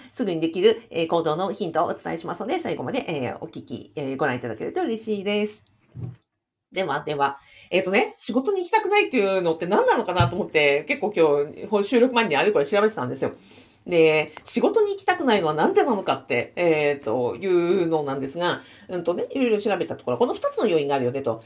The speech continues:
で、自分要因と、えーと、環境要因。ね、逆に言うと、仕事に行きたいと思う時ってどんな、うん、状況なのかっていうことをこの二軸で考え、あの、調べました。するとね、仕事に行きたい、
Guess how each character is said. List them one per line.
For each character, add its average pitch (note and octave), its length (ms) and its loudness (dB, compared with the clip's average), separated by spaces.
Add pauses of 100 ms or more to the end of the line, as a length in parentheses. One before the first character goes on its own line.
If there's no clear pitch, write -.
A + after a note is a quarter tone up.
(120)
で、 A3 80 0
自 G#3 180 -2
分 G#4+ 200 4
要 G4 240 4
因 F3+ 260 -4
と、 F#4 320 0
え E3+ 60 -2
ー D3+ 40 -4
と、 D3 180 -2
環 G#3 200 -2
境 F3+ 160 0
要 D#3 140 4
因。 - 120 -8 (380)
ね、 E3+ 200 -4
逆 D4 140 -2
に G#4 40 -4
言 G4+ 80 0
う - 40 -6
と、 - 220 0
仕 D#4+ 200 0
事 G#4+ 200 2
に G#4+ 100 2
行 C4 120 -8
き - 100 -14
た A#4+ 120 2
い G#4+ 80 0
と - 100 4
思 G3+ 180 6
う G#3+ 80 6
時 E3 200 -2
っ - 40 -10
て D3+ 100 0
ど B3 140 4
ん C#4+ 60 0
な、 E3 160 0 (140)
う F3 40 -10
ん、 E3 340 -12
状 F3 160 2
況 E3+ 140 0
な D3+ 120 -2
の D3 100 -4
か D#4 80 0
っ F4 80 -4
て B3+ 80 -2
い F3+ 60 0
う - 20 -4
こ F3+ 80 0
と A3 120 4
を - 40 -4
こ D#3+ 80 -2
の C#3 100 -4
二 F#3+ 160 -6
軸 C3+ 160 -6
で B2+ 100 -6
考 D#3 180 -10
え、 A#2+ 200 -4
あ C#3 100 -8
の、 A#2+ 280 -4
調 D#3 180 0
べ C3+ 120 0
ま C3 100 -2
し - 40 -16
た。 - 100 -12 (360)
す C#4+ 60 -6
る C4+ 80 -4
と C4 80 -4
ね、 A#4+ 180 -4
仕 - 140 -2
事 F4+ 180 -2
に F4+ 100 -6
行 G#3 60 -8
き - 80 -12
た - 100 4
い、 - 140 0